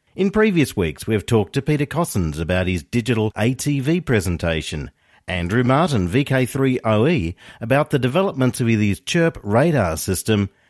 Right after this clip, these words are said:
and we've interviewed Jan King, W three G E Y, a founding member of amsat, and we spoke to Jan about his much-anticipated presentation on the amsat satellite program. A major feature of the technical program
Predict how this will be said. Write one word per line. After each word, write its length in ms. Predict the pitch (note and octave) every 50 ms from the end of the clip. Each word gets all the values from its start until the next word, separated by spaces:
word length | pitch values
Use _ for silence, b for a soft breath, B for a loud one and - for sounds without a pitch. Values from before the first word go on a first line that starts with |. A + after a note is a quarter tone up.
| b b b b -
and 140 | D3+ D#3+
we've 160 | E3 E3 C#3+ E3
interviewed 500 | F#3+ - G3 D3+ C#3 D#3+ D#3+ D3+ A#2+ -
Jan 300 | D3 C#3+ C#3 C#3 C3+ A#2+
King, 360 | - G#3 F3+ A2 D#2 C#2 C2 B B B B -
W 380 | F#2+ A#2 B2 C3+ D3+ F3 E3+
three 380 | - - A2+ G2+ G2+ G#2 A2+ A2
G 420 | F#2 E2 G2+ G2 G#2 A2 A2+ A2+
E 60 | A#2
Y, 400 | A2+ A2 G#2 F#2 D#2+ C#2+ C#2 C#2 B B B B B
a 80 | G2 G2
founding 500 | - - C#3 D#3 F#3+ G3+ G3 F3 B2 G2+
member 240 | G2 F#2+ F#2 F2 F#2
of 120 | E2+ D#2+
amsat, 540 | F2 F2+ F#2+ F#2+ - - B2 G#2+ A2+ A2+ - b b b b b
and 80 | F2 E2
we 80 | E2 E2
spoke 340 | - - - C#3 D3 D3
to 80 | - G2+
Jan 320 | E2 - D3+ E3+ D#3+ C3
about 260 | A#2 G#2 A#2 A#2 A#2+ A2
his 240 | C3+ G3 F#3 C#3
much-anticipated 1120 | C3 C3 D3+ F#3+ - - - D#3+ C#3 C3 A#2 C#3 C#3+ B2+ - A#2 - A2+ A2+ A2 G2 G2 -
presentation 840 | G#2+ G2+ F#2+ E2+ F#2+ F#2+ E2+ A#2+ C3 D3+ D#3+ - - F#2 D#2+ D2+ B B B B B B
on 140 | - F#2+ F#2
the 180 | E2+ D#2 - -
amsat 500 | - A2 A#2+ A#2+ - - B2+ A#2+ A2 -
satellite 560 | - - G2+ F#2+ F#2 F#2+ F#2+ F#2 F#2+ F#2 - -
program. 560 | G#2+ F#2 F2+ D#2 E2 D#2 D2 C2+ B1+ B1+ - _ _ _ _ _ _ -
A 80 | C#2
major 440 | C2 D2 G2+ A#2+ D3+ D#3+ B2+ B2+ A#2+
feature 460 | - - A2 G#2+ G2+ - - G#2 G2
of 80 | F#2+ D#2+
the 80 | G2
technical 500 | F2 - A#2+ A2+ A2 - A#2+ - A#2 G#2
program 600 | F2+ - D3 D#3+ F#3 E3+ A#2+ F2+ D#2+ E2 E2 -